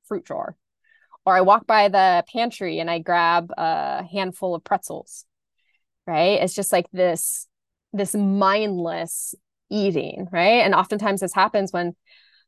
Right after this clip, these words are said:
um, there's, like, at an office, think of an office, and there's always, like, a bowl of candy or some nuts or some cracker. There's always something, right?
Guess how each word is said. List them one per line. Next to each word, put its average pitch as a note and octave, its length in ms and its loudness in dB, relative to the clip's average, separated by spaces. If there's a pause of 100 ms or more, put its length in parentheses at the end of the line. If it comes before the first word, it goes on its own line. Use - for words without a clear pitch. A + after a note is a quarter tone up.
(120)
um, F3+ 680 -4 (840)
there's, F#3 540 2
like, F3 220 0
at G3 160 4
an G3+ 180 2
office, - 640 -6 (120)
think G3+ 140 -6
of G3 60 -6
an F#3 160 2
office, E3 480 2
and F#3 100 -2
there's F#3 180 -2
always, F#3 380 2
like, F3 300 -2
a F#3+ 100 -2
bowl E3 340 -4
of G#3+ 140 -4
candy F3 800 -2
or F3+ 400 -4
some C#4 420 -6
nuts C#4+ 380 -2
or F3 80 -6
some B3 240 -10
cracker. C#4 440 -2
There's G3+ 180 -2
always G#3+ 440 0
something, D3+ 460 -10
right? F#3 460 2